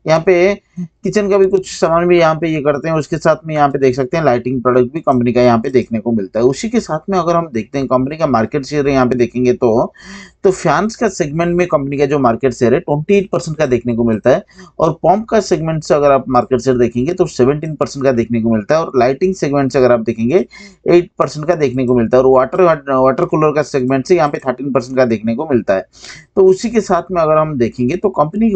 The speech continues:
बहुत अच्छा सा brand value company का देखने को मिलता है। उसी के साथ में अगर हम देखेंगे company का market cap देखिए सत्रह हज़ार तीन सौ अट्ठानबे है, यहाँ पे सेवनटीन थाउजेंड थ्री हंड्रेड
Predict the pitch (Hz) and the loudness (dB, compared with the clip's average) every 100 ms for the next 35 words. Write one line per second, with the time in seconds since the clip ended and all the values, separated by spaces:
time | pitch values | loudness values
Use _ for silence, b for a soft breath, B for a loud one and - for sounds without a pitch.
0 | 127 113 135 180 156 - - 151 123 120 | 0 0 0 0 -2 -8 -4 -2 0 0
1 | 120 123 127 123 120 123 120 110 101 117 | 2 2 2 2 0 0 0 -2 -2 -4
2 | 113 117 104 113 143 - B B B 180 | 0 -2 0 0 0 -4 B B B -4
3 | 175 226 214 190 170 190 165 147 160 135 | -2 0 0 0 -4 -2 0 0 -2 -4
4 | 117 135 143 - 123 117 127 131 113 104 | -4 -2 -4 0 0 2 0 2 0 0
5 | 120 131 214 - 151 160 - - 160 165 | -2 0 -2 -4 -8 -8 -12 -4 -2 0
6 | 175 170 139 143 143 180 190 180 B 180 | -2 -2 -6 -6 -2 -2 -2 -6 B -8
7 | - 135 175 180 185 165 190 208 - 147 | -4 -2 0 2 2 4 2 -2 0 0
8 | 131 127 _ _ _ _ _ 131 117 156 | 0 -6 _ _ _ _ _ -12 -4 0
9 | 160 180 - 165 175 175 175 180 165 165 | 0 0 0 0 0 2 2 2 0 -2
10 | 160 175 | 0 2